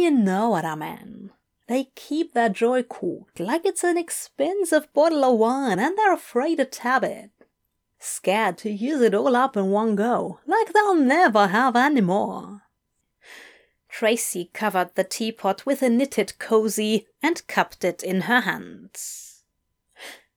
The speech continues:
Aziraphale watched her dainty fingers, her elegant, manicured nails, transfixed.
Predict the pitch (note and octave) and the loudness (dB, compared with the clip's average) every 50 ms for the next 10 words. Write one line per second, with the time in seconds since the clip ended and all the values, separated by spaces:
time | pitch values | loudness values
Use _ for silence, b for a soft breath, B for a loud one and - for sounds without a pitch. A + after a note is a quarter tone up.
0 | _ _ _ _ - F3+ F3+ - - F#3+ G#3+ G3+ D3+ F#3 E3+ E3 - - F#3+ F3 | _ _ _ _ 0 0 0 0 0 0 0 2 2 2 0 0 0 0 0 2
1 | F3+ F#3 F#3 G3 G3 - - - - - - G#3+ G#3 G#3 - A3 A#3+ C#4 C#4+ C#4+ | 2 2 2 0 0 -2 -4 -12 -10 -6 -2 -2 -2 0 0 0 2 2 0 -2
2 | - - C#4+ C4+ - - F3+ F3 E3+ D#3 - - - - - - - - - - | -2 -4 -6 -4 -4 -4 -4 -4 -6 -10 -12 -12 -14 -14 -14 -14 -14 -16 -16 -20
3 | b b b b b - A#3 A3+ F4 - A3+ A#3 A3 F#3+ E3 - F#3+ E3+ D3+ D3 | b b b b b 2 2 2 2 4 2 2 2 2 0 -4 -8 -12 -12 -14
4 | - - - - - G3 G3+ A3+ A#3+ A3 F#3+ D#3+ - - - F3+ E3+ - F#3+ G3 | -16 -18 -16 -10 -4 -2 0 0 0 0 -2 -4 -6 -4 -2 -2 -2 -2 -2 -2
5 | G3+ G3+ F3 - - - - - - - - - - - - _ _ _ _ _ | 0 0 -2 -4 -8 -16 -20 -20 -18 -16 -14 -14 -14 -14 -16 _ _ _ _ _
6 | - C4 B3+ B3+ B3 - - - - - - - _ - - - - - - - | -2 -2 0 0 0 -4 -6 -6 -8 -8 -10 -10 _ -14 -12 -12 -12 -12 -14 -18
7 | - _ _ _ _ _ | -20 _ _ _ _ _